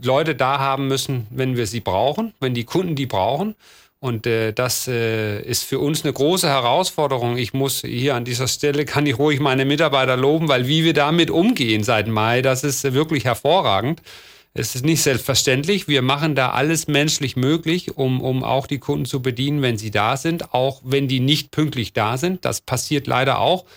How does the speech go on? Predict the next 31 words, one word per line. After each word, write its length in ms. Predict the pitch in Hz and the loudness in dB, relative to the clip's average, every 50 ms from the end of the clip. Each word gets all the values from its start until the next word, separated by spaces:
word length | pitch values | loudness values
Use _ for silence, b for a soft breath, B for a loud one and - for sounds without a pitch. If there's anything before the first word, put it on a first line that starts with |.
| b b b b b b b b _ - | b b b b b b b b _ -6
äh, 300 | 123 120 117 113 110 - | -4 -2 -2 -2 -2 -2
ist 240 | - 143 131 - - | -2 -2 -2 0 -2
aber 240 | - 143 165 170 | 0 0 2 2
so. 240 | 156 180 185 208 214 b b b b b b b b _ | 2 2 0 0 -2 b b b b b b b b _
Ähm, 320 | - 139 123 120 117 110 110 - | -6 -4 -2 -2 -2 -2 -2 -2
damit 340 | 123 120 120 127 139 131 | 0 0 0 0 0 0
müssen 280 | 139 143 139 123 127 139 | 0 -2 -2 0 0 0
wir 120 | 123 120 | 0 0
umgehen. 500 | 104 104 110 117 117 143 156 180 214 220 - B B B B B B B - - | -2 -2 -2 -2 -2 -2 -2 -2 -2 -4 -6 B B B B B B B -12 -8
Ähm, 340 | 123 117 113 107 104 107 110 | -6 -4 -4 -4 -4 -6 -4
was 300 | 113 131 151 151 - - | -2 -2 0 0 0 0
wir 100 | 151 135 | 0 0
machen, 400 | 117 117 127 143 147 180 190 185 | 2 2 0 0 0 0 -2 -2
um, 400 | - - 160 151 143 143 139 139 | 0 0 0 2 2 2 0 0
um, 420 | - - 135 131 131 131 127 131 - | 0 0 0 0 0 0 0 -2 -2
um, 420 | - 135 127 123 120 117 117 117 | -2 -2 -2 0 0 -2 -2 -2
um, 380 | - 123 113 113 113 107 107 104 | -2 -2 -2 0 0 0 0 0
äh, 320 | 101 98 98 98 98 98 - | 0 -2 -2 -4 -4 -2 0
das 220 | - 135 120 - | 0 0 0 0
ein 100 | 147 127 | 0 0
bisschen 320 | 131 143 - - 151 131 - | 0 2 2 2 2 0 0
zu 120 | - 135 | -2 -2
vereinfachen 680 | 113 - 123 120 143 180 202 190 - 139 110 113 110 98 | -2 0 0 0 2 0 0 0 -2 -2 -2 -2 -4 -4
für 140 | - 110 | -4 -4
uns, 260 | 104 107 113 117 113 127 | -4 -2 -2 -2 -2 -2
ist, 180 | 143 131 131 | -4 -2 -2
wir 80 | 135 139 | -2 -2
stellen 380 | - - - 139 135 139 156 | -2 0 0 0 0 2 2
momentan 540 | 160 147 131 131 127 120 - 131 127 123 120 | 2 2 2 0 0 -2 0 0 0 0 0
Leute 280 | 113 117 113 120 131 135 | 2 2 2 2 0 0
ein. 280 | 139 147 175 208 208 | 0 -2 -2 -2 -4